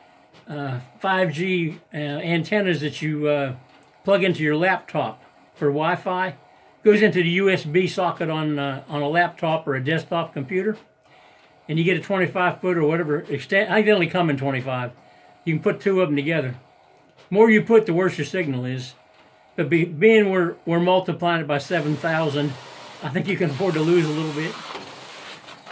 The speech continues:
Okay. Uh, there's no use, uh, just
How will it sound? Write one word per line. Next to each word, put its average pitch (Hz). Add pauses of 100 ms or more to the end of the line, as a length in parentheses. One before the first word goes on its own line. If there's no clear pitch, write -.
(1080)
Okay. 151 (960)
Uh, 180 (160)
there's 175
no 202
use, 170
uh, 143 (540)
just 160